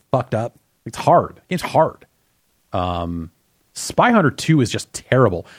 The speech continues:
You could convert it into, um, I think it's Max R P M. Is there's, like, a truck racing game that is, like, built on that same kinda split screen horse shit. Uh,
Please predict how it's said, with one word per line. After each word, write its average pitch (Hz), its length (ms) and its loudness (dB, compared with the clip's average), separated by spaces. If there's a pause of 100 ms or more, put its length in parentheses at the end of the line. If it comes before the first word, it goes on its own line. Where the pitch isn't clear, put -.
(200)
You 208 100 2
could - 120 -10
convert 269 400 2
it 262 120 0
into, 190 460 0
um, 139 560 0 (400)
I 156 40 -6
think 233 100 -2
it's - 120 -6
Max 143 480 -2
R 196 200 2
P 190 260 -2
M. 202 380 0 (600)
Is 170 200 0
there's, 170 160 0
like, 196 120 0
a 143 60 0
truck - 480 -2
racing 135 400 0
game 107 360 -2
that 104 120 0
is, 110 180 -2
like, 117 240 0
built 139 200 2
on 131 80 0
that 113 160 -4
same 127 340 0
kinda 117 320 0 (340)
split - 440 -2
screen 117 720 0
horse 117 240 2
shit. 98 420 -4 (140)
Uh, 104 480 0